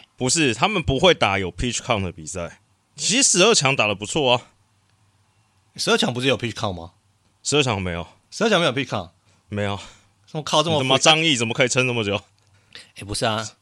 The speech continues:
Speaker 2: 那为什么那个二零一三年的时候有那个啊，pitch count，对不对？
Speaker 1: 那是有老王嘛，<laughs> 那是你不能拿一个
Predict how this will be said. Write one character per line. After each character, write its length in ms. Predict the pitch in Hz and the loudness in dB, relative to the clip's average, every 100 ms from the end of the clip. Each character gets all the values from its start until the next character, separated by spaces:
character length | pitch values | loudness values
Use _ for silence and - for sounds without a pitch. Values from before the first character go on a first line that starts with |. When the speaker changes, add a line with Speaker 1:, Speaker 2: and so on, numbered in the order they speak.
| _ _ _ _ | _ _ _ _
Speaker 2:
那 280 | 202 202 185 | 2 2 4
为 140 | 196 | 2
什 120 | 185 120 | 0 0
么 200 | 110 117 | -2 0
那 100 | 139 | -2
个 200 | 113 110 | -2 0
二 180 | 165 | 0
零 160 | 123 120 | 0 -2
一 80 | 127 | -2
三 200 | 127 120 | 0 0
年 120 | 101 | -2
的 100 | 95 | -6
时 160 | - 101 | -6 -6
候 180 | 95 | -6
有 360 | 95 - 113 95 | -8 -8 -6 -4
那 120 | 120 | -4
个 140 | 131 110 | -4 -4
啊， 140 | 104 | -4
pitch 140 | 117 131 | -4 -6
count， 400 | - 113 95 82 - | -4 -4 -4 -8 -12
对 100 | 101 | -10
不 80 | |
对？ 160 | 101 87 143 | -8 -6 -2
Speaker 1:
那 100 | 131 | 0
是 140 | 151 | 4
有 140 | 127 | 4
老 180 | 120 110 | 6 4
王 320 | 92 90 85 | 2 -2 -4
嘛， 260 | 92 110 104 - - | -2 -2 -2 -6 -18
<laughs> 240 | - _ - | -20 _ -2
那 80 | |
是 220 | 170 196 - - | 0 0 -4 -6
你 160 | 147 135 | -4 0
不 160 | 185 | 4
能 120 | 190 170 | 6 6
拿 200 | 147 160 | 4 2
一 80 | |
个 120 | 160 | 0